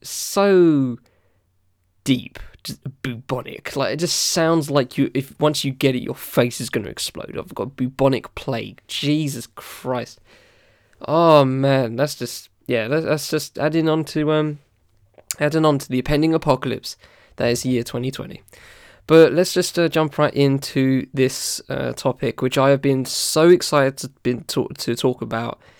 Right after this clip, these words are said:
um, for the past week. Uh, this is sports, and it's a W N B A star's role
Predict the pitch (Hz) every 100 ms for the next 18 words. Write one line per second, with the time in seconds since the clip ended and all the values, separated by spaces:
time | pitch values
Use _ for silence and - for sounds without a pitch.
0 | _ _ 117 127 131 131 - 123 - 131
1 | - 120 123 - - - - 127 139 151
2 | - - 123 - - - _ _ _ _
3 | _ - 131 135 131 131 107 139 147 160
4 | 151 147 143 139 139 - 135 131 135 127
5 | 127 123 123